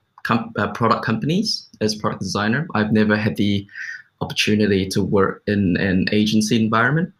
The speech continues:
but throughout this entire time, I've always tried to maintain a stream of side projects, kind of kept that habit. Some are really small, and most of them are,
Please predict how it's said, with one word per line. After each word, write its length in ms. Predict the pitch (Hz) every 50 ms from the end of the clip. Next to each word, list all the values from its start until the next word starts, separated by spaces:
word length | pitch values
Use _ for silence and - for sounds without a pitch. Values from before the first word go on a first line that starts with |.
| _ -
but 320 | 107 - - - - - _ _ _ -
throughout 400 | 107 107 104 113 117 147 151 -
this 180 | 127 - - 104
entire 320 | 107 110 120 104 98 110
time, 300 | - 120 113 107 101 101
I've 160 | 98 95 -
always 600 | 107 107 104 104 104 98 98 98 - - - - _ _ _ _ _ _ _ _ -
tried 280 | - - 127 127 127 -
to 80 | 127
maintain 440 | 117 117 110 107 107 - 110 113 110
a 40 | 107
stream 380 | 107 - - 110 107 107 104
of 160 | 101 98 98 -
side 260 | - - 107 107 107
projects, 640 | - 120 117 117 - 151 160 - - - - - - -
kind 220 | - 113 110 104
of 100 | 101 -
kept 240 | - - - - -
that 140 | 104 - -
habit. 420 | - 104 101 92 98 95 - - _ - - - _ _ _ -
Some 260 | - - 123 131 151
are 260 | 147 127 123 - - - -
really 280 | 113 110 117 117 113
small, 520 | 113 - - - 107 107 107 117 127 139 - -
and 240 | 110 107 107 107 104
most 300 | 104 110 107 107 - -
of 120 | 110 107
them 80 | 104 98
are, 280 | 101 104 107 107 -